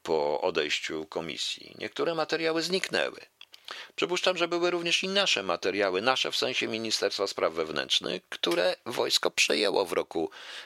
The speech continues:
e, w roku tysiąc dziewięćset osiemdziesiątym dziewiątym i dziewięćdziesiątym.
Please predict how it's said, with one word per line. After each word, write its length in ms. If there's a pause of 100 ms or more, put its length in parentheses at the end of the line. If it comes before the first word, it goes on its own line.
e, 420
w 80
roku 280
tysiąc 380
dziewięćset 600
osiemdziesiątym 640
dziewiątym 560
i 80
dziewięćdziesiątym. 840